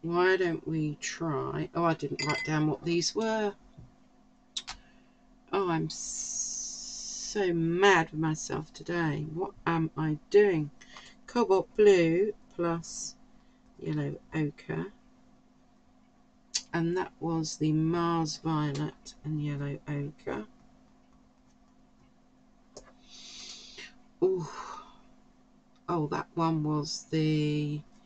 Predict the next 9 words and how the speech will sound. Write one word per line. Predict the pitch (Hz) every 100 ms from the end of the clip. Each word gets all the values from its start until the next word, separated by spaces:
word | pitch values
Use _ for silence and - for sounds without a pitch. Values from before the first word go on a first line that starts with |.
| - - - - _ _ -
Perylene | 185 170 165 175 165 160 156
maroon | 156 151 151 156 151 151 156 180 180 - - - - _ _ _ -
plus | - 156 151 156 - - - - - - - - - - _ _ _ - _ _ _ - _ _ _ _ - _ _ _ _ _ _ -
olive | 156 151 139
green. | 147 147 147 175 233 - - - - - - _ _ _ _ _ _ _ _ _ _ _ _ _ _ _ - _ - - _ _
And | 143 156
what | 156
was | - 156 175
that | 160